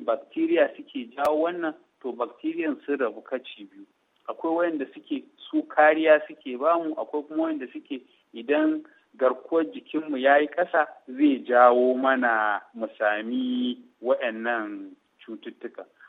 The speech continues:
Misali, ta yaya za mu yi garkuwarmu ya zo, ya yiwo ƙasa?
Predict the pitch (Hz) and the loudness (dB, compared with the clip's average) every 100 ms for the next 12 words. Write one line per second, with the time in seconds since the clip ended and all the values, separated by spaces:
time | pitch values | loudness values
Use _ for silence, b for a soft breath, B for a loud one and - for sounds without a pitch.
0 | b 127 127 - 160 160 - - _ _ | b -10 -8 4 6 6 2 -10 _ _
1 | _ - 185 170 151 139 127 139 156 147 | _ -2 6 8 8 6 4 6 6 6
2 | 131 127 113 - - 135 135 117 107 101 | -2 -2 -4 -4 -2 0 0 -4 -6 -8
3 | 107 123 113 110 113 120 131 123 104 | -10 -8 -6 -6 -4 -4 -2 -4 -6